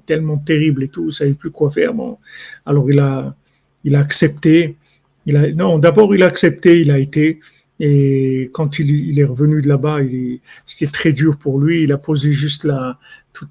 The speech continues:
tous les, tous les achats devant le magasin. Il est parti tout de suite au Beth Midrash étudier et tout. Et sa femme, la pauvre, elle savait rien du tout. Que-,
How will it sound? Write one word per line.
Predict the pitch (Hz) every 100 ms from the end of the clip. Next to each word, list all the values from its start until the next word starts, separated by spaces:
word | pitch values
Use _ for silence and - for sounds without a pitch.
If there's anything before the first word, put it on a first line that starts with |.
| -
tous | 170
les, | 151 151 143
tous | 147
les | 156 147 151
achats | 143 165
devant | 139 135 143
le |
magasin. | 139 139 147 143 165
Il | 170 143
est |
parti | 147 143 160
tout | 147 147
de |
suite | - 151 147
au | 127
Beth | 127 135
Midrash | 143 135 131 143 147
étudier | 143 - 139 151 156
et | 147
tout. | 175 170 147
Et | 143
sa | 143
femme, | 143 156 147
la | 143
pauvre, | 143 131
elle | 135
savait | 139 143
rien | 139 147
du | 147 147
tout. | 156 - - - _
Que-, | - 143 156 139